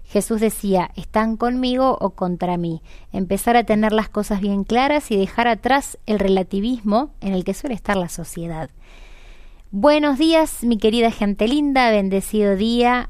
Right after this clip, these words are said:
A mí me pasa así como dice el padre Matías. Estoy pasando una situación muy difícil en mi matrimonio, tengo cuarenta y dos años de casada, con situaciones muy difíciles.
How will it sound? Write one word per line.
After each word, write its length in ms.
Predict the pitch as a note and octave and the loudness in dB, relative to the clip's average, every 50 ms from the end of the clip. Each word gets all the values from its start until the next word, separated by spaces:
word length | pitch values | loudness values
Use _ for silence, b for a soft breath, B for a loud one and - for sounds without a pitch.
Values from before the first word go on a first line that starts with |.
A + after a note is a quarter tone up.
| - - - | -12 -10 -6
A 120 | - G3+ | -4 -2
mí 120 | A3 C4 C#4+ | 0 0 2
me 140 | D4+ D4+ - | 0 0 2
pasa 300 | - C#4 C#4 - - B3+ | 0 0 0 0 -2 -4
así 180 | - - B3+ | -4 -4 -8
como 260 | G#3+ - C4 A3+ G#3 | -4 -2 -2 0 0
dice 280 | F#3+ F#3+ G3+ - - G#3+ | 0 0 0 0 -2 -2
el 80 | G3 F3 | -2 0
padre 340 | - F#3 F#3 F#3+ F#3 F#3+ | 0 0 2 2 2 0
Matías. 680 | F#3 F3+ F3 D#3+ - - E3 D#3+ D#3+ D#3 D#3+ - - - b b b b b b | -2 -2 -4 -6 -6 -6 -6 -4 -4 -6 -8 -10 -14 -18 b b b b b b
Estoy 240 | - - - - A3 | -12 -10 -6 -4 -4
pasando 400 | G3 - A3+ G#3+ - A3+ A3 A3+ | 0 0 -2 0 0 0 0 2
una 140 | A3+ G#3+ G#3+ | 0 0 0
situación 520 | - - F#3 - G3 F#3+ E3+ - G3 F#3+ | -2 -4 -4 -4 -4 -4 -2 -2 -2 -2
muy 220 | F#3+ F#3+ F#3+ F#3+ F#3+ | 0 0 -2 -2 -2
difícil 560 | F3+ F#3+ F3+ - C4+ C#4+ - - - G#3 F#3 | -4 -4 -4 -2 -2 -2 -2 -2 -2 0 0
en 120 | F3+ F3 | 0 0
mi 120 | F3 F3 F3 | -2 -2 -4
matrimonio, 880 | F3 F3 E3 - F3 F3+ G3 A3 A#3 A#3 A3+ A3 G#3+ G#3 G#3 G#3 G#3 b b b b b - | -4 -6 -6 -6 -6 -2 0 2 2 2 2 0 0 0 -2 -2 -4 b b b b b -4
tengo 240 | - G#3+ G#3 G#3 | -2 -2 0 0
cuarenta 400 | G3 - F#3+ F3+ F3+ F3 - F3 | 0 0 0 0 0 -2 -4 -4
y 60 | F3 E3+ | -4 -4
dos 240 | E3+ E3+ E3+ - | -4 -6 -6 -6
años 180 | F#3 F3+ F#3 F3+ | -4 -4 -4 -4
de 80 | F#3+ F3 | -6 -6
casada, 640 | - - D#3+ - - - A3 A3 G#3+ G#3 G3+ G3 | -6 -8 -8 -8 -4 0 2 2 4 4 2 2
con 180 | F3+ - F3 F3+ | 0 -2 -6 -8
situaciones 600 | - - F3 - F#3 F#3 - - A#3+ A#3+ A3+ G3 | -8 -10 -8 -8 -8 -8 -6 -6 -6 -6 -6 -6
muy 160 | A#3 C4+ D4 | -6 -4 -4
difíciles. 760 | C#4 A#3+ G3+ - - G3 F3+ - - F3+ E3 F3 F3 E3+ - | -4 -4 -6 -6 -6 -8 -8 -6 -6 -4 -4 -4 -4 -6 -8